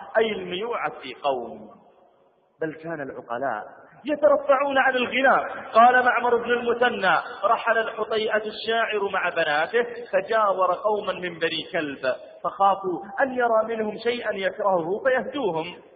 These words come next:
فأتوه فقالوا: يا أبا مليكة، إنه قد عظم حقك علينا بتخطيك القضاء إلينا، فمرنا بما تحبه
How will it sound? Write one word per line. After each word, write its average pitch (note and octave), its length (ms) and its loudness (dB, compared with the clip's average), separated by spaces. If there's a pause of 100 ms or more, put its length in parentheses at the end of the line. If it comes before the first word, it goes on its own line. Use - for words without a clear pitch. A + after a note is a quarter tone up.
(300)
فأتوه D3 600 -8
فقالوا: A#2 600 -4 (380)
يا B3 120 -6 (100)
أبا A#2+ 280 -10
مليكة، A2+ 500 -8 (320)
إنه D3+ 580 -6
قد C3+ 120 -2
عظم C3+ 400 -2 (260)
حقك - 520 -10
علينا C#3+ 640 -2 (240)
بتخطيك G3 680 -6
القضاء F3 600 -2
إلينا، E3+ 540 0 (260)
فمرنا F3+ 580 0
بما E3 300 -2
تحبه E3 680 -2